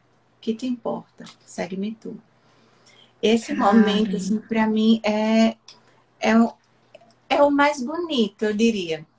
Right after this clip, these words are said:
Speaker 1: de todo o Novo Testamento. <laughs> Eu ainda ouso
Speaker 2: <laughs>
Speaker 1: dizer. Porque é o instante em que a gente percebe, primeiro ponto, né?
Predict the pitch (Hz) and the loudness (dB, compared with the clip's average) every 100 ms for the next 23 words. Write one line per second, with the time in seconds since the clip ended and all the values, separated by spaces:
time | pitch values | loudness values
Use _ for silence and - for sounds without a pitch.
0 | _ _ _ _ _ _ _ _ 190 208 | _ _ _ _ _ _ _ _ -4 -4
1 | - 269 294 330 302 294 294 294 226 339 | 0 0 2 0 -2 0 -4 -2 -4 -2
2 | 320 208 214 440 381 - - - 285 226 | 0 0 2 2 2 -4 -12 -2 0 0
3 | - - - - 277 269 254 254 233 247 | -4 -10 -10 -2 0 0 2 4 6 6
4 | 320 233 226 220 220 - - - 453 392 | 4 0 0 2 4 2 -2 -8 -6 -6
5 | - 403 1017 - - - _ - 269 269 | -6 -12 -12 -14 -20 -20 _ -8 -6 -8
6 | - 247 247 262 - 262 254 247 240 247 | -6 -4 -2 -6 -8 -4 -4 -2 -4 -2
7 | 233 247 233 - 254 247 - 226 214 214 | -2 -4 -6 -6 -6 -6 -2 0 0 -4
8 | - 247 247 247 262 302 320 _ - 220 | -6 -2 2 2 0 -6 -10 _ -2 0
9 | 196 190 196 196 202 | -2 -8 -6 -4 -2